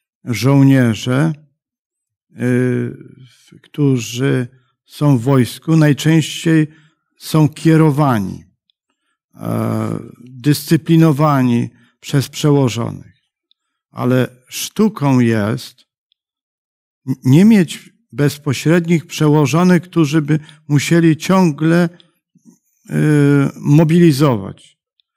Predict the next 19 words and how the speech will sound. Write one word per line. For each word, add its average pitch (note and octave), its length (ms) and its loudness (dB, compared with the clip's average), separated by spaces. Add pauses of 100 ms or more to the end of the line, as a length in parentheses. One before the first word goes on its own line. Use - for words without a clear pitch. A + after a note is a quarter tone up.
(180)
ale C3+ 260 2
żeby D3+ 340 0
ta D3+ 200 -2
mobilizacja D#3 1040 0 (520)
z A#2 200 -8
we-, D#3 420 -2 (120)
od D3 240 -6
wnętrza E3 600 2
człowieka, C3 720 -4 (500)
e, B2 340 -6
wychodziła. A2+ 840 -4 (400)
To D3 140 -6
wtedy, C#3+ 720 0 (420)
e, - 340 -6 (160)
jest C#3+ 280 0
łatwiej D3+ 500 0
osiągnąć B2+ 800 -2 (280)
cel, G#2+ 480 -6 (760)
bo C3 600 -4